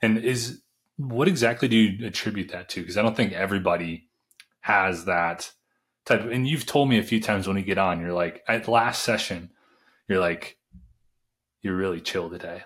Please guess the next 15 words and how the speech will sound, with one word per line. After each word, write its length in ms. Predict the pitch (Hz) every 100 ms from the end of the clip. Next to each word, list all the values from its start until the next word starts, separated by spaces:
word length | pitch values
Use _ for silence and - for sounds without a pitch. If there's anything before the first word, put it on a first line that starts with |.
| -
Like, 140 | -
you 60 | 104
have 100 | 92
this 120 | 90
super 460 | - - 104 - 92
chill 320 | - 95 90
energy." 380 | 90 87 85 87
And 100 | 90
I 140 | -
<laughs> 40 | -
was 180 | - -
like, 300 | - - - - - - -
I 120 | 98
was 220 | 90 -
chill, 440 | - - 90 -